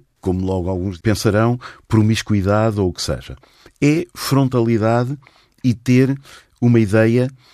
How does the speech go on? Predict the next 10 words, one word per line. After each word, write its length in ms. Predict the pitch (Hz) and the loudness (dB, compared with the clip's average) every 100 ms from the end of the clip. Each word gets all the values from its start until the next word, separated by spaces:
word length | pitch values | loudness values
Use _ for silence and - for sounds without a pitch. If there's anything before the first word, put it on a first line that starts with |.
| _ _ | _ _
eh, 260 | 120 110 95 | 2 2 2
da 480 | 113 98 131 139 127 | -2 2 4 6 4
realidade 1200 | 107 107 123 123 123 120 107 95 107 107 98 78 | 0 0 2 4 4 4 2 0 0 0 -2 -6
das 220 | 78 82 | -6 -6
situações. 540 | - 80 71 - - - | -6 -10 -10 -14 -14 -6
Bom, 160 | 101 - - _ - | -4 -6 -20 _ -18
nesse 320 | - 131 202 175 | -2 2 2 -2
aspecto, 480 | - 151 147 - _ - - _ | -4 -4 -4 -8 _ -20 -20 _
o 80 | 127 | -6
governo 300 | 110 139 135 | 0 0 0